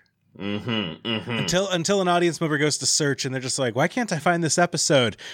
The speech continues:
Speaker 2: And then your answer is like, "Oh, it's 'cause we said a lot of really good things about how much we love a dude right before he got taken down for, like,
Speaker 1: <laughs>
Speaker 2: molestation charges." And we were like, "Maybe we don't have an episode where we talk a big deal about how cool the Chikara guy is."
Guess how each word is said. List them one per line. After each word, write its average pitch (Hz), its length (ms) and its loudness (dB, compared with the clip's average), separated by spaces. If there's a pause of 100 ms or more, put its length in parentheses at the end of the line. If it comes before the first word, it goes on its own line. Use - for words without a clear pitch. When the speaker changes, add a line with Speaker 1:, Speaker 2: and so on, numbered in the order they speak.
(120)
Speaker 2:
And 131 140 -2
then 131 100 0
your 131 140 0
answer 143 260 2
is 127 140 0
like, 139 340 0
"Oh, 165 220 4
it's 127 100 -2
'cause 131 260 0
we 127 140 -6
said 147 220 2
a 135 40 4
lot 135 180 4
of 120 80 2
really 131 260 2
good 123 240 0
things 139 260 2
about 120 200 0
how 131 180 2
much 127 240 -2
we 127 100 -4
love 123 240 -2
a 127 60 -4
dude 113 340 -6 (280)
right 120 300 2
before 127 360 0
he 127 100 0
got 113 240 0
taken 120 300 2
down 110 300 4
for, 117 160 -2
like, 104 340 0
Speaker 1:
<laughs> 415 500 4
Speaker 2:
molestation 117 800 2
charges." 90 600 -4 (1120)
And 143 200 6
we 135 60 2
were 135 80 8
like, 139 320 0
"Maybe 156 420 2
we 147 120 4
don't 139 220 2
have 131 160 2
an 123 80 0
episode 123 460 2
where 120 100 0
we 117 120 0
talk 120 260 0
a 123 60 2
big 113 220 0
deal 117 220 2
about 113 200 2
how 117 160 2
cool 120 260 0
the 113 100 0
Chikara 113 540 0
guy 95 220 -4
is." 87 340 -4